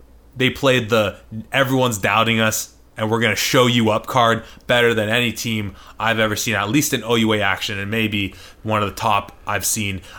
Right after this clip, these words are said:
across any sports. So, you know, despite the loss, big ups for them this season.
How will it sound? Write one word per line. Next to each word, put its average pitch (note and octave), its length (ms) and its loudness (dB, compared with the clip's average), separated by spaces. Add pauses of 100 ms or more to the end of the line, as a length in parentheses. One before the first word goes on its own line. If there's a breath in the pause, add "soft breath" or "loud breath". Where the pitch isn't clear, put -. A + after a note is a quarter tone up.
(180 loud breath)
across B2 440 0
any A2 180 -2
sports. G2+ 500 -6 (180 loud breath)
So, A2 340 0 (100)
you A#2+ 80 -10
know, G2 160 -6 (120)
despite D#3 460 0
the C3+ 100 2
loss, G2+ 440 0 (460 loud breath)
big C3+ 200 4
ups - 240 -2
for A2+ 140 -2
them G2 380 -4 (160)
this A#2 220 0
season. G#2+ 500 0